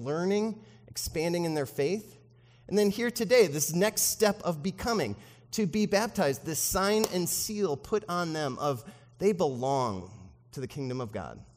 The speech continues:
This internal thing that has happened in them, making an outward symbol for everybody to see.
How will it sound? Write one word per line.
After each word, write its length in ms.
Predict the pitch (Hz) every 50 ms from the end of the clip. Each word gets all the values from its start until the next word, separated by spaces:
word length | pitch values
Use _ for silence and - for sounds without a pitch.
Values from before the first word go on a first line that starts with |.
| _ _ - - - - -
This 200 | - 160 151 - -
internal 500 | - 190 202 196 - - 202 190 185 180
thing 320 | 180 - 175 175 175 175
that 120 | 165 147 113
has 100 | - -
happened 380 | - 180 170 165 - 175 156
in 120 | 156 151 151
them, 240 | 147 147 147 143 143 - - - - -
making 320 | - 151 165 147 - 139 127
an 160 | 117 110 117 -
outward 340 | - 151 147 - 151 143 127
symbol 320 | - - 151 135 117 120
for 160 | 117 - - 113
everybody 340 | 113 101 107 110 107 101
to 80 | 101 87
see. 280 | - - - 82 60